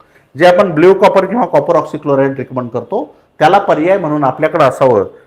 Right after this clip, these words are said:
चांगल्या गुणवत्तेचं वाजवी किमतीत तुम्हाला मिळेल, त्यासाठी हे कॉपर ऑक्सिक्लोराइड आहे. ताम्रयुक्त स्पर्शजन्य बुरशीनाशक आहे. सगळ्याच पिकांना मळकू-, अ, आपलं मुळकूज, मर, पानावरील ठिपके, कॅन्कर, आपण बऱ्याच ठिकाणी याला रिकमेंड करतो,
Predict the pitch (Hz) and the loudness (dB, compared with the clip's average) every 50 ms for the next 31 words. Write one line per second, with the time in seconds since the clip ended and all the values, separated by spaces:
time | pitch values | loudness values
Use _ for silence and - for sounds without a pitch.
0 | _ _ - 127 120 123 139 151 143 143 139 139 135 131 135 - 165 - - 147 | _ _ -4 -2 0 2 2 2 2 0 0 0 0 -2 -2 -4 -6 -6 -4 -4
1 | 123 113 110 110 117 139 139 139 135 127 123 - 135 - - 131 123 117 117 113 | -2 0 0 0 -2 -4 -4 -4 -6 -8 -6 -8 -10 -10 -10 -8 -6 -4 -4 -4
2 | 110 110 117 113 - - - - _ _ _ _ _ - 127 127 - - - - | -4 -2 -2 -2 -2 -4 -8 -16 _ _ _ _ _ -6 -6 -6 -6 -8 -10 -8
3 | 196 220 - - _ _ _ _ _ - 156 180 - - - 127 135 160 180 175 | -10 -10 -12 -14 _ _ _ _ _ -8 -6 -6 -4 -2 -2 -2 0 0 0 0
4 | 151 - - - 151 147 135 120 120 117 117 110 110 107 120 170 233 - - _ | -2 -2 -4 -8 -12 -8 -6 -6 -4 -4 -4 -4 -6 -8 -8 -10 -12 -12 -16 _
5 | _ _ _ _ _ - 143 156 165 180 190 180 180 180 - - 170 170 - 156 | _ _ _ _ _ -2 -2 -2 0 0 0 0 0 -2 -4 -8 -10 -8 -6 -6
6 | 147 147 - 151 139 135 131 131 127 120 123 113 - - 120 107 107 - 120 - | -6 -6 -6 -6 -6 -4 -6 -6 -8 -8 -10 -10 -12 -12 -14 -14 -14 -14 -14 -14
7 | - 104 101 135 175 254 247 - _ _ _ _ _ - 127 143 170 180 180 - | -12 -12 -10 -10 -10 -10 -12 -16 _ _ _ _ _ -10 -6 -4 -4 -4 -4 -6
8 | - - - 143 139 135 135 123 101 98 - - _ _ _ _ - 113 123 135 | -10 -8 -6 -6 -4 -4 -4 -4 -6 -8 -10 -16 _ _ _ _ -10 -4 -2 0
9 | 139 139 139 - 147 147 151 - 104 110 113 110 104 - 110 110 110 110 123 131 | 0 -2 -2 -4 -4 -4 -2 -2 -2 -2 -2 -2 -2 -4 -6 -8 -8 -4 -2 -2
10 | 139 139 139 147 151 147 147 143 139 135 139 139 143 139 143 143 - 135 123 123 | -2 -2 -2 -4 -4 -4 -4 -4 -4 -4 -2 -2 0 -2 -2 -4 -4 -4 -4 -2
11 | 127 131 131 131 127 131 139 131 - - 143 131 131 - 127 117 113 117 - 135 | -2 -4 -4 -4 -6 -8 -12 -16 -12 -8 -8 -8 -6 -6 -8 -8 -8 -8 -6 -6
12 | 131 131 135 135 - - _ _ _ - 120 - 139 139 131 135 135 135 135 - | -6 -4 -6 -8 -12 -18 _ _ _ -12 -8 -4 -4 -2 0 0 0 -2 -2 -6
13 | 139 131 - 123 127 123 120 120 120 117 113 - 117 117 113 113 110 120 - - | -8 -8 -8 -6 -6 -6 -6 -6 -8 -8 -10 -12 -12 -14 -12 -12 -12 -12 -12 -12
14 | 123 131 147 - | -12 -14 -16 -16